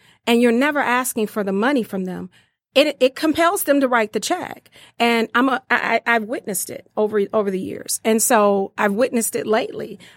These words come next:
Um, and so to have relationships with your donors is so vital. It's important. It's, you can't get around it. Otherwise, you will constantly see the decline in your finances and, and as, against your goal.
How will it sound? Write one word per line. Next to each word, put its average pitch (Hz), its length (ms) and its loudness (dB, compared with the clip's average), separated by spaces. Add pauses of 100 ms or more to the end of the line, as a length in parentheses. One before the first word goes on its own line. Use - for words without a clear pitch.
(100)
Um, 202 240 2
and 208 160 0
so 226 220 2
to 247 200 -4
have 247 520 -2 (320)
relationships 240 880 0
with 233 340 2
your 220 240 2
donors 214 640 -2 (540)
is 214 220 4
so 240 720 2 (240)
vital. 202 760 0
It's 214 280 0
important. 233 960 0
It's, 208 360 0
you 220 120 -2
can't 233 320 -6
get 220 120 -2
around 196 460 -4
it. - 180 -12 (400)
Otherwise, 226 540 4
you 226 100 -2
will 202 240 2
constantly 226 560 0
see 233 140 -4
the 214 100 2
decline 226 540 0
in 202 100 0
your 196 100 -4
finances 214 880 0
and, 202 200 -2
and 208 160 -6
as, 185 240 -4
against 196 280 -4
your 190 100 -6
goal. 214 420 0